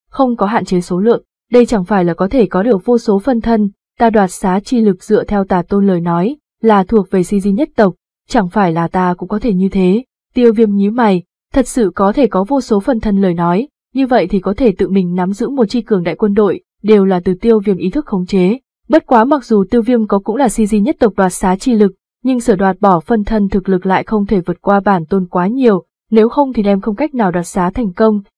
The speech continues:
cho nên không biết Si Di linh hồn là như thế nào làm được. Bất khả tư nghị nhất chính là, hắn phân thân tựa hồ và tập tôn cũng không khoảng cách hạn chế, phảng phất đơn độc sinh ra linh thức đồng dạng,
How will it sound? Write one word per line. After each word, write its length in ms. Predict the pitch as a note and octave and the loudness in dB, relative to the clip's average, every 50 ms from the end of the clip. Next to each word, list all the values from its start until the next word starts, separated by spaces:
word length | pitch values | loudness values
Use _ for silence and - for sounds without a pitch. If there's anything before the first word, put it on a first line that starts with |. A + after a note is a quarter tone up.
| _ _ | _ _
cho 120 | - C4 | -2 0
nên 260 | A#3 A3 G#3+ G3 F#3+ F#3+ | 2 2 2 2 0 -2
không 160 | - A#3+ G3+ | -2 -4 -4
biết 180 | G3+ B3 C#4 | -4 -6 -4
Si 140 | - - G#3+ | -2 -4 -4
Di 180 | F#3+ G3+ G3+ G3 | -2 0 0 2
linh 180 | G3 G3+ F#3+ | 2 0 0
hồn 260 | F3+ G3 G3+ F#3+ F3 E3 | -2 -2 -2 -2 -2 -2
là 120 | F3 F3 | -4 -4
như 120 | E3 F3+ | -4 -4
thế 140 | F3+ - F3 | -4 -4 -2
nào 280 | F3 G#3 A3 G3+ F3 E3+ | -2 0 -2 -2 -2 -2
làm 200 | F3 E3+ E3 E3+ | -4 -4 -4 -4
được. 220 | F3 F3+ F3 E3+ _ _ _ _ _ _ | -2 -2 -4 -4 _ _ _ _ _ _
Bất 100 | E4 D#4+ | -2 0
khả 180 | - - C4 G3+ | 0 0 0 0
tư 200 | - - A3 A3 | 2 0 0 0
nghị 160 | G#3+ G#3 E3 | 2 0 0
nhất 200 | F#3 A3+ C#4 D#4 - | 0 0 0 0 0
chính 260 | - G#3+ F#3+ G3+ B3 | -2 -2 -2 -2 0
là, 240 | C4 A#3+ G#3 F3 E3 - _ _ _ _ | 0 2 2 0 -2 -4 _ _ _ _
hắn 240 | - A3 G3+ G#3+ A#3 | 0 0 0 0 2
phân 180 | - D4 B3+ | 0 0 0
thân 200 | A#3 B3 A#3 G#3 | 0 -2 -2 -2
tựa 180 | - A#3 G#3+ D3+ | 0 2 2 2
hồ 240 | F3 F#3+ F#3+ F#3 F3 | 2 0 0 0 0
và 120 | F3 F3+ | 0 -2
tập 160 | E3+ - F3 - - | -4 -4 -6 -2 0
tôn 260 | G#3+ G#3 G3+ G3 G3 | 0 2 2 0 0
cũng 200 | - G3+ D#3+ G#3+ | -2 -4 -4 -2
không 220 | - B3+ A3+ G3+ | -2 -2 -2 -2
khoảng 200 | G3+ A#3 F#3+ D#3+ | 0 -2 -4 -2
cách 200 | - B3 D4 D4 | -2 -4 -4 -2
hạn 180 | - A#3+ E3+ F3+ | -2 -4 -4 -2
chế, 360 | - G3 F3 F3 F#3 A#3 C#4+ - _ _ _ _ _ | 0 0 2 2 2 0 -2 -6 _ _ _ _ _
phảng 200 | _ B3 G3+ E3+ | _ 0 0 0
phất 200 | - C#4 D#4+ - | 2 0 -2 2
đơn 160 | A#3 A3 G3 F#3 | 2 2 2 2
độc 180 | F#3+ E3+ - | 0 -2 -2
sinh 200 | - - G3+ F#3+ | -4 -4 -2 -2
ra 200 | F#3 G#3 F#3+ F#3+ | 0 0 2 2
linh 100 | F#3 F3+ | 2 0
thức 180 | F3 C#4 - - | -2 -4 -2 0
đồng 180 | A3+ G3+ E3+ | 0 0 0
dạng, 240 | D#3+ - F#3+ F3+ E3+ | 0 -2 -4 -4 -4